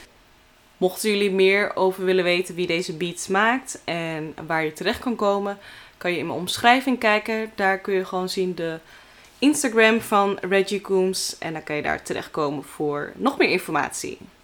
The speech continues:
Het heeft even een tijdje geduurd, maar zoals jullie waarschijnlijk al door hadden, ik had heel eventjes mijn rust nodig.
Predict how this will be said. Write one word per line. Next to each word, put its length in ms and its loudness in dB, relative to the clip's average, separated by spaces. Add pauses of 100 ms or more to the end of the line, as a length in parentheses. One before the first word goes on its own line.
(1400)
Het 100 -8
heeft 300 4
even 340 6
een 140 0
tijdje 380 4
geduurd, 600 -4
maar 280 -8
zoals 320 -4
jullie 460 -8
waarschijnlijk 480 -4
al 120 -2
door 220 2
hadden, 300 -4
ik 140 -8
had 140 -14
heel 320 0
eventjes 380 0
mijn 160 -2
rust 200 -6
nodig. 420 -10